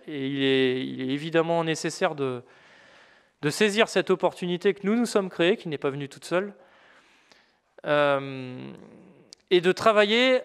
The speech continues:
à, à reconstituer les jardins familiaux sur un autre site. Donc nous, nous manipulons le «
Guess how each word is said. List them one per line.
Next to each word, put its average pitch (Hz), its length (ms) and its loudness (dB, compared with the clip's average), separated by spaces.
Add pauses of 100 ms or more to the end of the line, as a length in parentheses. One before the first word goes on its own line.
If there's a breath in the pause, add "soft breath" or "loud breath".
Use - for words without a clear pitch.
à, 160 960 4
à 147 140 0
reconstituer 180 640 0
les 175 80 4
jardins 151 260 0
familiaux 170 400 0
sur 185 160 -2
un 156 140 2
autre 160 140 0
site. - 360 -12 (640 soft breath)
Donc 151 180 -6
nous, 185 140 0 (100)
nous 170 260 0
manipulons 185 720 2
le « 175 180 4